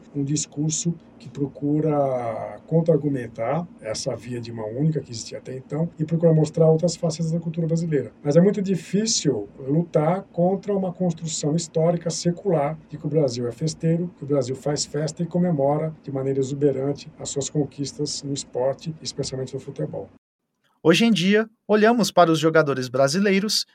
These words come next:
Speaker 2: e observamos que a grande maioria dos craques da seleção jogam fora de seu país de origem,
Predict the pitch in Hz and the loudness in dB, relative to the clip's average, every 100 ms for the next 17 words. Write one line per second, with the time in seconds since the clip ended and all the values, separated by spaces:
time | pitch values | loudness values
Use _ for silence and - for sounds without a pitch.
0 | _ - 240 240 262 240 220 196 160 185 | _ 6 6 8 4 4 4 4 6 6
1 | 180 165 220 214 202 165 147 143 165 - | 8 6 4 4 4 4 2 0 -4 0
2 | 185 214 208 147 151 - 156 160 175 190 | 2 2 0 0 0 0 -2 0 0 2
3 | 165 165 202 220 - 196 202 180 - 175 | 4 4 2 -2 4 6 6 2 -2 2
4 | 165 143 175 175 131 107 | 2 2 0 -2 -2 -6